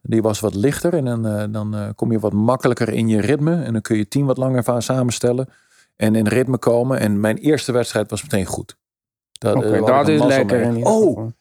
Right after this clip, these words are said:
Speaker 1: ik moet eigenlijk nog even terugkoppelen naar
Speaker 2: Oh.
Speaker 1: mijn derde jaar. Dat is een belangrijk, eh, belangrijk verhaaltje.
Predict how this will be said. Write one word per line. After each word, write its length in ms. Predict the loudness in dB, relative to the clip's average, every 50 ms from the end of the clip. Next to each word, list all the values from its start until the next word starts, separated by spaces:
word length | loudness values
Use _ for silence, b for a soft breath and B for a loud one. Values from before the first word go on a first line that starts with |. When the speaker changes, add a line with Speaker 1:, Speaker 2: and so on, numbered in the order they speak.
| _ -2
Speaker 1:
ik 120 | 0 2
moet 160 | 2 2 0
eigenlijk 400 | 0 0 2 2 2 2 2 0 2
nog 100 | 2 0
even 160 | 0 0 0
terugkoppelen 640 | 0 0 0 0 2 2 0 2 0 -2 -4 -4 -4
naar 140 | -2 0 2
Speaker 2:
Oh. 60 | 4
Speaker 1:
mijn 160 | 4 2 2 2
derde 320 | 2 2 4 4 4 2
jaar. 220 | 2 2 2 2
Dat 100 | 2 2
is 60 | 2 2
een 80 | 2
belangrijk, 600 | 2 2 2 2 2 2 2 2 2 0 0 0
eh, 180 | 0 0 0 2 2
belangrijk 400 | 2 2 2 2 2 2 0 0
verhaaltje. 500 | 0 0 0 2 2 0 -2 -4 -8